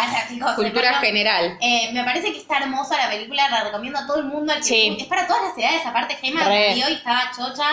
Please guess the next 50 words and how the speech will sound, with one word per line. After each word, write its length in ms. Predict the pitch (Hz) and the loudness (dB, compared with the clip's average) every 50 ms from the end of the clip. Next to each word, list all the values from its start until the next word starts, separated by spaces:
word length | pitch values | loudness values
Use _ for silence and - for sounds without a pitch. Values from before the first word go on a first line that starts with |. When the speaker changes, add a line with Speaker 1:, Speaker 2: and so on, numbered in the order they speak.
| 311 311 - | 0 0 0
Speaker 3:
Claro, 360 | 254 254 269 269 254 226 - | 2 4 6 6 6 6 4
yo 200 | - - 302 285 | 4 2 4 4
tenía 380 | 370 349 320 330 330 320 302 | 4 4 4 4 2 2 2
miedo, 540 | 277 285 302 311 311 302 302 285 285 302 - 220 | 2 2 2 4 4 6 6 6 4 4 2 2
va, 100 | 202 180 | 0 0
no 120 | 190 202 202 | 0 0 0
miedo, 300 | 196 180 170 151 147 151 | 0 2 0 0 0 0
yo 120 | - 220 | 0 2
pensaba, 400 | 214 262 254 247 285 269 262 269 | 2 2 4 4 4 4 4 4
cuando 200 | - 185 180 - | 4 0 -2 -2
yo 80 | 240 - | -2 2
fui 100 | - 277 | 4 4
había 140 | 262 254 233 | 4 4 4
muchos 260 | 233 240 240 240 220 | 2 0 -2 -2 -4
niñes 540 | 208 165 147 139 135 131 131 - - - - _ _ - | -4 -4 -6 -6 -10 -12 -12 -12 -14 -16 -16 _ _ -4
en 460 | 156 147 143 147 147 147 147 147 143 | -2 0 0 -2 -4 -8 -14 -10 -6
la 100 | 156 156 | -6 -6
sala. 380 | - - 160 135 127 131 - - _ _ _ _ _ _ _ _ _ _ _ _ - | -4 -2 -4 -2 -4 -4 -8 -10 _ _ _ _ _ _ _ _ _ _ _ _ -4
Eh, 480 | 170 175 170 160 160 160 160 - - - - | 0 0 2 2 2 2 0 0 -2 -6 -8
muchos 400 | 185 196 202 202 208 247 220 220 | -4 -2 0 0 0 0 0 0
aparte, 600 | 196 185 196 202 202 202 226 226 233 240 226 165 - | 2 2 2 2 2 2 4 4 4 4 4 2 0
mucha, 360 | 185 180 - 190 175 151 160 156 | -2 -2 0 0 0 0 0 0
claramente 320 | 180 185 196 196 175 165 160 | 2 2 2 2 2 -2 -2
mucha 120 | 165 175 | -2 -2
de 40 | 190 | -2
la 60 | 185 | -2
gente 140 | 190 202 220 | -2 -2 -2
estaba, 200 | 214 214 208 208 196 | 0 4 4 6 6
era 120 | 170 165 | 4 2
muy 320 | 170 175 190 208 208 208 202 | 0 0 2 2 4 4 4
fan 180 | 202 208 202 214 | 2 2 0 0
de 100 | 226 - | 2 2
Queen, 160 | 254 269 269 | 2 2 4
pasa 140 | 254 247 262 220 | 2 0 0 0
que 40 | 220 | 0
como 140 | 202 202 202 | 2 2 2
yo 120 | - 381 | 2 2
fui 100 | 381 392 | 4 4
a 60 | 339 311 | 6 6
verla 320 | 302 262 214 196 165 170 | 6 6 6 4 2 2
ya 500 | 175 - 240 233 240 254 240 214 185 151 175 | 0 0 2 4 6 6 4 4 0 -2 -2
muchas 280 | 208 240 254 262 247 240 | 0 2 2 2 0 0
semanas 280 | 240 226 233 240 233 | 0 0 2 2 0
después 180 | 226 233 240 220 | 2 2 2 2
de 80 | 202 165 | 2 0
que 80 | 151 151 | -2 -4
se 220 | 156 156 151 151 | -8 -8 -8 -6
hubiese 280 | 151 160 175 175 - 190 | -6 -6 -4 -4 -4 -4
estrenado, 500 | - - 240 262 277 269 254 240 226 233 | -2 0 0 2 4 4 6 6 6 6
Speaker 1:
Claro, 320 | 269 359 330 262 - - | 6 4 4 2 -2 -6